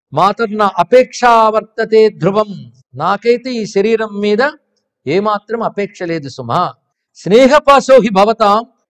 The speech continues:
పుత్రదేహేస్తి నశ్వరే. స్నేహపాశం నీకు నాపై ఉంది గనక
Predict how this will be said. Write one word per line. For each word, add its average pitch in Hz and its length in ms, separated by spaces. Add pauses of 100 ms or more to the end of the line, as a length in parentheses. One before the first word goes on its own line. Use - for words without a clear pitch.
(120)
పుత్రదేహేస్తి 240 760
నశ్వరే. 156 680 (640)
స్నేహపాశం 247 760
నీకు 220 200
నాపై 190 340
ఉంది 214 300
గనక 147 460